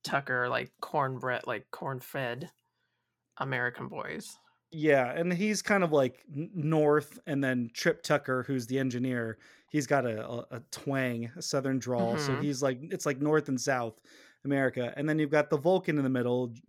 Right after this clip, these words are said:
Speaker 2: played by Jolene Blalock, T'Pol. And she's a pure Vulcan. And then you've got, uh, skittish translator, uh,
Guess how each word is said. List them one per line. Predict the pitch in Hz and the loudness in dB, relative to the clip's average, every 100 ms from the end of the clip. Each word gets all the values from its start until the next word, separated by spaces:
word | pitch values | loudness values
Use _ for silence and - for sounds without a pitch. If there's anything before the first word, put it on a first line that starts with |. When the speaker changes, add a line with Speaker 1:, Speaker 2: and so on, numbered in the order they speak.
| 175 | -6
Speaker 2:
played | 147 131 | -4 -2
by | 127 | -2
Jolene | 117 139 135 131 113 | 0 0 2 0 0
Blalock, | 139 139 117 117 - | 2 2 0 -2 -6
T'Pol. | 117 - 135 113 117 120 _ _ _ _ _ | -10 0 2 2 -2 -10 _ _ _ _ _
And | 135 131 127 | -2 0 0
she's | - 180 160 | -2 0 2
a | 143 | 0
pure | - - 165 156 | -2 -2 0 2
Vulcan. | 123 113 143 165 196 - _ _ - | 0 -2 -6 -8 -8 -12 _ _ -6
And | 151 | 0
then | 156 | 2
you've | 160 135 | 0 2
got, | 151 147 143 | 4 4 2
uh, | 143 139 131 | 2 4 2
skittish | - - - 185 185 185 - - _ _ _ _ _ _ | 2 0 2 2 2 0 -4 -8 _ _ _ _ _ _
translator, | - 190 208 220 151 131 123 131 156 - | -2 2 4 4 2 2 2 0 -4 -6
uh, | 147 127 120 120 | -4 -2 -2 -6